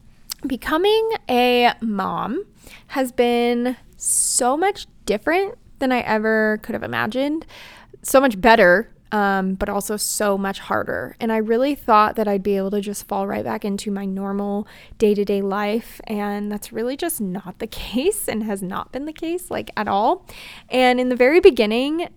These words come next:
the baby sleeps a lot, which is super nice. Um, and you think you're gonna get all this stuff done because the baby's just sleeping so much. But you're still healing,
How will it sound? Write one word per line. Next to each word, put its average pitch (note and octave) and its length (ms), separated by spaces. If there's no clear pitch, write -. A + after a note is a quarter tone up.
the A3+ 120
baby B3 280
sleeps C4 360
a A#3+ 60
lot, F3 340
which G3+ 200
is G3+ 100
super G#3 380
nice. F3+ 420
Um, F#3+ 280
and F#3+ 140
you G3 100
think G3 260
you're A3 120
gonna A#3+ 160
get A#3+ 200
all A3+ 160
this A#3+ 160
stuff A#3 220
done A3+ 160
because G#3 200
the G#3+ 100
baby's G#3 240
just - 240
sleeping G#3 460
so - 180
much. - 340
But C#4+ 320
you're B3 160
still D4 280
healing, G3+ 640